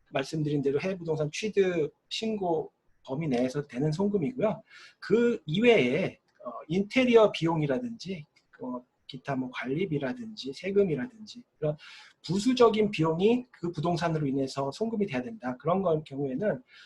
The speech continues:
어, 해외 부동산 취득 신고와는 무관하게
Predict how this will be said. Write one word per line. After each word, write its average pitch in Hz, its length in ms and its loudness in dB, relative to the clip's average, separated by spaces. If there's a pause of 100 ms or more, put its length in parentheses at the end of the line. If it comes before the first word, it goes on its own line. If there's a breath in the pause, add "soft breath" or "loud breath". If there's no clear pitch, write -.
(240 loud breath)
어, - 280 -10
해외 262 120 8
부동산 220 680 6
취득 247 300 -2
신고와는 240 540 4
무관하게 185 680 4